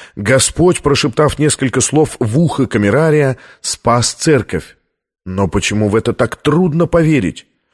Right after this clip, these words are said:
Что сказали бы люди о Боге, если бы тот промолчал? Что всемогущему на всё плевать?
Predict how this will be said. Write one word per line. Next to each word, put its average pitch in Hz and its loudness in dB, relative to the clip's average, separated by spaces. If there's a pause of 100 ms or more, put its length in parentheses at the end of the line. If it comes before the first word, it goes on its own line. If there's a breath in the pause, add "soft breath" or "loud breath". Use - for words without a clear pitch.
(180 loud breath)
Что 196 2
сказали 160 2
бы 131 2
люди 123 2
о 101 4
Боге, 113 0
если 107 0
бы 101 2
тот - -2
промолчал? 120 0 (480)
Что - 0
всемогущему 107 0
на 101 0
всё 113 -2
плевать? 98 0